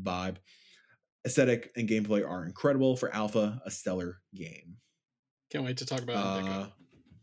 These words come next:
Speaker 2: That's, that's gonna be fun to talk about.
Speaker 1: Afro Gundam, Oros, super sick hidden, super sick hidden gem, spleen slash curve based puzzle game,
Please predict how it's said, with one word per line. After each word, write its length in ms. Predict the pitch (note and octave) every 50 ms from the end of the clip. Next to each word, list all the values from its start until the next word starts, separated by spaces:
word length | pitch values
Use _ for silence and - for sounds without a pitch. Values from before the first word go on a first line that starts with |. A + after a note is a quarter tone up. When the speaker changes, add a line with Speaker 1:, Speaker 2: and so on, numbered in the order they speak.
| _ _
Speaker 2:
That's, 460 | - C3 - - - - - - - - - C4+ D#4 - _ _ _ _ _ _ _ _ _ _ _ _ _ _ _ _ _
that's 120 | - C3+ -
gonna 140 | - C3
be 40 | B2
fun 160 | B2 - B2
to 60 | A#2+ -
talk 180 | - - -
about. 220 | B2 - - - - _ _ _ _ _ _ - _ _ _ _ _ _ _ _ _ _ _ _
Speaker 1:
Afro 220 | C3 C#3 B2 C#3 B2+
Gundam, 520 | G#2+ C3 C3+ C3+ C#3+ D3 D3 D3+ D3+ - - _ _ -
Oros, 540 | A#2+ C#3+ E3 C#3 A2 G#2+ G#2 - - - - -
super 380 | - - - C3+ B2 C3+ C3+
sick 560 | B2 - - - - C3+ B2 A#2+ A#2+ - - -
hidden, 520 | - B2+ B2 A#2 A#2 A2 G#2+ G#2 G#2+ B2 - _ - _ _ _ _ _ _
super 220 | - - E3+ D#3+
sick 140 | D#3 E3+ D3 B2+
hidden 180 | C#3+ C3 A#2+
gem, 380 | A2+ A#2+ A#2 A#2 A#2 B2 B2 G#2+
spleen 600 | - - - - - B2+ B2+ C3+ C3+ C3 C3 C3 B2
slash 320 | - - A2+ G#2+ G#2+ -
curve 380 | - - B2 A#2+ A#2+ A2+ G#2+ A2
based 400 | A2+ G#2+ G#2+ G#2 G#2 - - -
puzzle 320 | - - - D3 D#3+ C#3+
game, 400 | G#2+ G2+ F#2 F2+ F2 F2 F#2 F2+